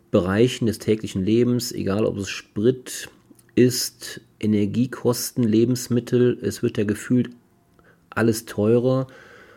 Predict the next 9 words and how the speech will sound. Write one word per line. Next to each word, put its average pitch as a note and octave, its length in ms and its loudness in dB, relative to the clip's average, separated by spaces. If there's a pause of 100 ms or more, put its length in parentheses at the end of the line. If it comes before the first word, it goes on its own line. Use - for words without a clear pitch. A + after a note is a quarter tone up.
(160)
Und - 100 -8
da G2 140 2
werden G#2 180 2
Sie G2 80 -2
mitbekommen G2+ 600 -4
haben, G2+ 280 -2
dass F#2 240 -2
die F#2 160 -4
Bundesregierung G#2+ 1300 0